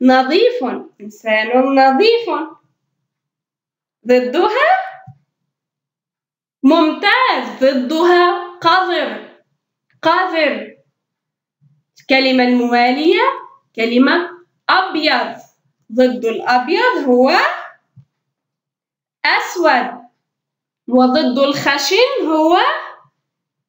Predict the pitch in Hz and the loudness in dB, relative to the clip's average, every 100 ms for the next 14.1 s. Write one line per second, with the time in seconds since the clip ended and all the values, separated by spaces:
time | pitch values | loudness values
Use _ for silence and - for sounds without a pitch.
0 | _ _ _ _ 247 254 247 277 262 - | _ _ _ _ -2 0 0 -4 -4 -2
1 | 294 311 - 277 247 - - _ _ _ | 0 0 -2 -2 -2 -6 -20 _ _ _
2 | _ _ 247 269 220 220 311 359 466 605 | _ _ -2 0 0 0 2 4 4 2
3 | - - - _ - 277 277 285 294 311 | -2 -10 -20 _ -2 -2 2 0 2 2
4 | 311 302 294 294 285 302 311 302 294 311 | 2 2 2 2 2 2 0 0 -2 -2
5 | - - - _ _ _ _ _ - 277 | -6 -14 -20 _ _ _ _ _ -2 0
6 | 285 294 294 294 - _ _ _ _ _ | 0 0 -2 -4 -10 _ _ _ _ _
7 | _ 269 277 285 349 349 277 240 247 247 | _ -8 -4 0 0 -2 -2 0 2 2
8 | 269 339 - 440 453 539 571 - - _ | 2 0 -2 0 2 2 -2 -8 -16 _
9 | _ _ _ _ _ _ _ 285 - - | _ _ _ _ _ _ _ -6 -6 -2
10 | 453 480 508 - 294 254 247 254 262 349 | 0 0 0 -2 0 2 4 4 4 2
11 | 392 339 269 240 220 220 285 226 226 233 | 0 0 -2 -6 -6 -2 -2 -2 -4 -4
12 | 156 - 269 - 440 508 - - _ _ | -4 -2 -2 0 -2 -2 -4 -16 _ _
13 | _ _ 254 269 320 392 359 285 254 247 | _ _ 2 4 4 2 0 -2 -2 -4